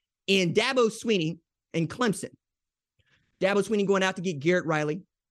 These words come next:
to be offensive coordinator at Clemson is not as big a deal as how that happened. All right. So <laughs> I love this. In the rundown, uh, producer Tyler rarely uses both the question mark and the exclamation point. That's, that's usually an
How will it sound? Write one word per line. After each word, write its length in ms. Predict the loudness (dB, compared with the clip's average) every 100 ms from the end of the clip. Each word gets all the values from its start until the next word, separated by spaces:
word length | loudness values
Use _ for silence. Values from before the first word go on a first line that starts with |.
| _ _ _ _ _
to 60 | 2
be 260 | 4 4 2
offensive 360 | -2 -2 -6
coordinator 320 | -4 -2 -2 -4
at 80 |
Clemson 280 | -4 -4 -4 -2
is 160 | -2
not 340 | 0 0 0 -2 _
as 120 | -4 -2
big 320 | -2 -2 0
a 40 |
deal 480 | -2 0 -2 -4 -10 _ _ _ _ _ -6
as 160 | -6 -6
how 260 | -4 -2
that 160 | -2 -2
happened. 360 | -4 -6 -6 -4
All 80 |
right. 160 | -2 -4 _ _ -6
So 400 | 0 2 0 -4 _ _ _ _ _
<laughs> 540 | 0 0 -2 -16 _ 0
I 60 |
love 200 | 2 2
this. 220 | -2 -8 -10 _ _ -2
In 80 |
the 60 | 0
rundown, 480 | 2 2 0 0 -2
uh, 120 | -2
producer 280 | 0 -2 -2
Tyler 340 | -2 0 -2 -6 _ _ _ _ _ _ _
rarely 400 | 0 4 4 4
uses 380 | 4 6 4 2
both 240 | 2 0 0
the 40 |
question 320 | 0 0 0
mark 240 | -2 0 0
and 160 | -2
the 60 | 0
exclamation 480 | -4 -2 -2 0 -2
point. 320 | -2 -2 0
That's, 240 | -2 -2
that's 240 | -4 -4 -2
usually 340 | -2 0 0
an 120 | 0